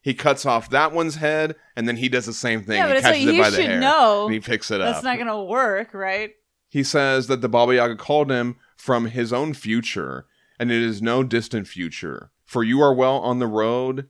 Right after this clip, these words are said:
Speaker 1: to being what I am now," Koshki the devil says.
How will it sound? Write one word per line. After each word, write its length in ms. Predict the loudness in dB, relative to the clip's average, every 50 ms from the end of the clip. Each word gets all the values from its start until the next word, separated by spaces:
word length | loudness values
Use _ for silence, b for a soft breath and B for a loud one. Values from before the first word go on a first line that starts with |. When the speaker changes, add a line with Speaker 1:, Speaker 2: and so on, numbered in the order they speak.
| _
Speaker 1:
to 120 | -8 -8 -6
being 300 | -2 -2 -2 0 0 0
what 140 | 0 0 0
I 160 | 0 -2 -2
am 200 | -2 -2 -2 -4 -4
now," 640 | -4 -4 -4 -4 -4 -6 -6 -6 -8 -10 -12 -14 _
Koshki 420 | -8 -4 -4 -4 -4 -6 -8 -8 -8
the 100 | -8 -8
devil 360 | -6 -6 -6 -6 -6 -8 -10
says. 640 | -10 -10 -10 -8 -8 -8 -8 -8 -10 -12 -14 -20